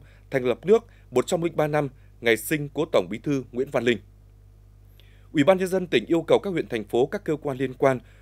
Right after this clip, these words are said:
tổ chức đánh giá, rút kinh nghiệm và chủ động chuẩn bị tốt mọi mặt để hoàn thành kế hoạch huấn luyện, diễn tập, đào tạo,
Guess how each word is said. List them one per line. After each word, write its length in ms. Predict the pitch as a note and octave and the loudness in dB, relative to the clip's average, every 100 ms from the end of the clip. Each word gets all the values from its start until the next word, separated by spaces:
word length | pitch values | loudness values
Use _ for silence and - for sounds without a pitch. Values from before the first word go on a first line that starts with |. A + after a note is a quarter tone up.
| - | -6
tổ 120 | G#2+ | -4
chức 200 | G#2 - | -4 -2
đánh 140 | C3+ | -2
giá, 220 | B2+ B2 D3 | 0 -4 -4
rút 220 | A#3 - | -8 -4
kinh 140 | D#3 | -2
nghiệm 180 | C#3 A2+ - - - | 2 2 0 -18 -8
và 140 | - B2 | -2 -2
chủ 160 | A#2 | 0
động 180 | G#2 G#2+ - | 2 0 0
chuẩn 180 | - G#2+ | -4 -4
bị 100 | A2+ | -4
tốt 220 | - A3 | -2 -2
mọi 120 | E3+ F#2+ | 0 -2
mặt 200 | G#2 - - - - | -2 -4 -8 -20 -2
để 120 | A#2 | 0
hoàn 140 | B2 A#2 | 0 -4
thành 160 | A#2+ | -6
kế 120 | G#2 | -4
hoạch 200 | E3 B2+ - | -2 -2 -4
huấn 260 | - C3 E3+ | -6 -4 0
luyện, 180 | D#3+ - - - - - | 0 0 -6 -20 -20 -18
diễn 240 | G2+ D#3+ G3+ | -6 -6 2
tập, 140 | B2+ - - | 0 0 -12
đào 200 | - A#2 | -2 -2
tạo, 260 | A2 A2+ F#2+ | 2 0 0